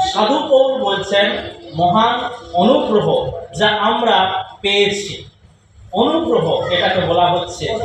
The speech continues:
এবং এটা অনুগ্রহ এই কারণে, এর আগে যখন আপনি পড়বেন, পৌল লিখছেন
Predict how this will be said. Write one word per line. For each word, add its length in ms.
এবং 380
এটা 120
অনুগ্রহ 520
এই 320
কারণে, 640
এর 160
আগে 520
যখন 220
আপনি 280
পড়বেন, 400
পৌল 240
লিখছেন 520